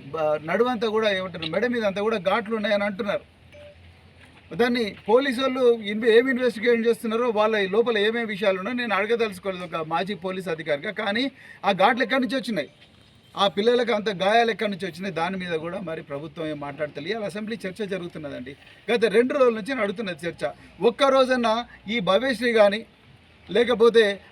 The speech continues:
మరి వైష్ణవి గురించి కానీ, వాళ్ళ కుటుంబాల గురించి కానీ, హాస్టళ్లలో రక్షణ గురించి కానీ,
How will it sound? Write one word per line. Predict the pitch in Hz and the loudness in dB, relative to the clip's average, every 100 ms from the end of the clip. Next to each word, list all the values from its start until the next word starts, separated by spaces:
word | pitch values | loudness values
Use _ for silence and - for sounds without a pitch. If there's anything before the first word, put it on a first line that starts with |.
| 180 | 0
మరి | 214 196 | 2 4
వైష్ణవి | 180 220 247 233 | 4 4 2 0
గురించి | 208 208 202 | 0 -2 -2
కానీ, | 185 196 | -2 0
వాళ్ళ | 220 202 190 | 2 4 2
కుటుంబాల | 202 220 220 220 | -2 -2 2 2
గురించి | 202 196 190 175 | 2 -4 -6 -4
కానీ, | 180 214 | -2 2
హాస్టళ్లలో | 180 214 233 220 208 196 170 | 2 2 0 0 0 -2 -2
రక్షణ | 175 220 196 | -4 -4 -4
గురించి | 190 180 | -6 -4
కానీ, | 170 175 254 | -4 -2 -2